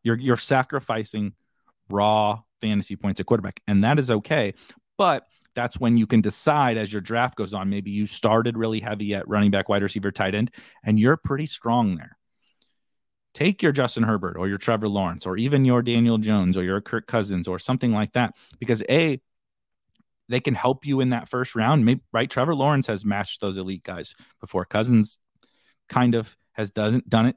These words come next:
Daniel Jones kind of has done it, done it, et cetera.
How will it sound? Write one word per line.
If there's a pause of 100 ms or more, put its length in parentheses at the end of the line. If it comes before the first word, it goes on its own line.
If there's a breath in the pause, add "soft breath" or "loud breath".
Daniel
Jones
kind
of
has
done
it,
done
it, (280 loud breath)
et
cetera.